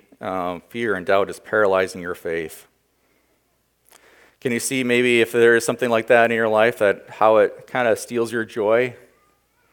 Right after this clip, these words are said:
has it robbed you from being a joy-filled spirit, joy-filled person? How about this? How, uh, you know, we always have an inaccurate view of ourselves.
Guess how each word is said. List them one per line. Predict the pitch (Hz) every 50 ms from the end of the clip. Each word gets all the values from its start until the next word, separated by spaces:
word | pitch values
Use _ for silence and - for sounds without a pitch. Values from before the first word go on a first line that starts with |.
| _ _ _ _ _ _ _
has | - - 95
it | 95 92
robbed | 87 95 101 104 110 110 107 107 107
you | 107 117 123 120
from | - - 107 92
being | 92 101 107 98
a |
joy-filled | 87 - - 101 107 107 101 - - - 104 101 101 98 101 _ _ _ _ _ _
spirit, | _ - - _ 107 101 107 113 120 117 - - _ _ _ _ _ _ _ _ _ _ _ _ _ _ _ _ _ _ _ _ _ _ _ _
joy-filled | - - 98 98 - - 104 95 - _
person? | - - 101 98 - - 113 107 110 110 107 _ _ _ _ _ _ _ _ _ _ _ _ _ _ _ _ _ _ _ _ _ _ _ _ _ _ _ _ _ _ _ _ _ _ _
How | 127
about | 135 131 117
this? | 127 131 127 -
How, | 127 127 127 123 120
uh, | 120 117 113 107 - - - _
you | 131 113
know, | 110 110
we | 113 117
always | 123 131 123 117
have | - 120 110
an | 113 110
inaccurate | - 120 117 117 113 113 110 - 120 110 101 -
view | 107 113 117 113 107
of | 95 101
ourselves. | 98 92 - - 117 104 101 92 95 104 113 - -